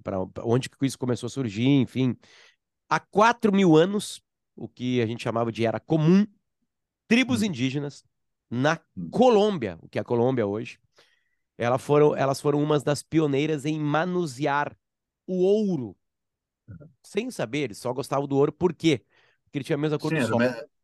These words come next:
Speaker 2: exatamente, era o mineral do sol,
Speaker 1: A mesma
Speaker 2: exatamente,
Speaker 1: cor
Speaker 2: era um
Speaker 1: do sol.
Speaker 2: pedaço do sol na Terra. E é, né, de certa forma, porque você sabe que até o ouro veio do espaço, né?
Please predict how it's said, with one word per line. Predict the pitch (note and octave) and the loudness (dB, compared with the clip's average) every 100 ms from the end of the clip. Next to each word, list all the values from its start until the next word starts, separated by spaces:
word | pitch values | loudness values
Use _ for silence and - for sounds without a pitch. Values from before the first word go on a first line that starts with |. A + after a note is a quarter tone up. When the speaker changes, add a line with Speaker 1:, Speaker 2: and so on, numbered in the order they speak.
| _ _ _ | _ _ _
Speaker 2:
exatamente, | G#2 G2 G2 C3 C#3+ D3 F#2+ | -4 -2 -2 -4 -6 -6 -8
era | F2+ | -6
o | |
mineral | F2+ F2+ F2 F2 | -6 -4 -4 -4
do | G2 | -8
sol, | - F#2+ F#2+ - - | -8 -8 -8 -14 -14
Speaker 1:
A | G2+ | -10
mesma | G2+ G2 | -6 -6
Speaker 2:
exatamente, | G#2 | -4
Speaker 1:
cor | G2+ | -2
Speaker 2:
era | |
um | G#2+ | -2
Speaker 1:
do | A2+ | -4
sol. | - | -2
Speaker 2:
pedaço | G2 A2 - | -2 -2 -6
do | |
sol | A#2 - A2 | -6 0 2
na | B2 B2 | 2 0
Terra. | A2 G#2+ - - | -2 -4 -8 -6
E | A2 A2 | 2 4
é, | D3 | 4
né, | B2 G#2+ G#2 _ _ | 2 -4 -10 _ _
de | - | -4
certa | G#2+ G2 | -4 -4
forma, | G2 G#2 | 0 0
porque | - - - G#2 | 0 -16 -10 -8
você | A2 | -6
sabe | A2 A#2 A#2+ | -2 2 2
que | A#2+ | 2
até | G#2 - - - | -2 -2 -4 -2
o | G#2+ G2+ | -2 2
ouro | A2 C3 | 4 2
veio | B2 C3 D3 | 2 0 0
do | |
espaço, | D#3 - B2 C3+ - | -6 -2 -2 -2 -6
né? | G2 F2 | -12 -14